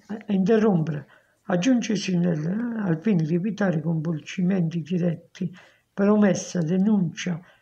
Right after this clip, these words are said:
nei termini di quell'articolo come, eh, inutilmente il termine fissato nel primo ri-, nel primo rilievo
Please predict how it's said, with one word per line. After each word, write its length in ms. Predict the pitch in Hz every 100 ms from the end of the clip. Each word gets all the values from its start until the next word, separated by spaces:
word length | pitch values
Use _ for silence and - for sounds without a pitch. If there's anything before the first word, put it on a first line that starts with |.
| _
nei 240 | 180 190 185
termini 340 | 214 180 165
di 60 | 160
quell'articolo 640 | 175 170 160 - 170 175
come, 760 | 180 160 165 208 233 254 330 339
eh, 60 | - - - - _ _ _ _ _ _
inutilmente 800 | 190 214 208 214 202 196 170 156
il 140 | 175
termine 420 | - 214 226 254 -
fissato 1040 | - 202 202 208 180 180 - 202 214 - - - _ _
nel 220 | - 196 190
primo 240 | 220 208
ri-, 180 | 190 233 - - _ _ _ _ _ _ -
nel 200 | 175 160
primo 340 | - 175 160
rilievo 640 | 175 254 233 185 165 175